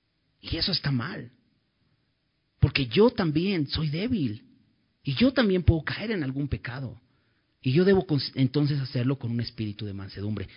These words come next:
Eso restaura. Por eso dice aquí, restaurarle. Porque eso es lo que Dios nos llama, a restaurar.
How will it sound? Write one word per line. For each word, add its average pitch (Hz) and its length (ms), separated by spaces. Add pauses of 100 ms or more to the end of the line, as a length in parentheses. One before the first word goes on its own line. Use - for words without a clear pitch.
(140)
Eso 131 440
restaura. 104 580
Por 113 140
eso 117 160
dice 123 180
aquí, 139 340 (240)
restaurarle. 98 800 (240)
Porque - 640
eso 165 200
es 196 60
lo 180 80
que 151 80
Dios 156 160
nos 165 220
llama, 156 320
a 120 60
restaurar. 123 800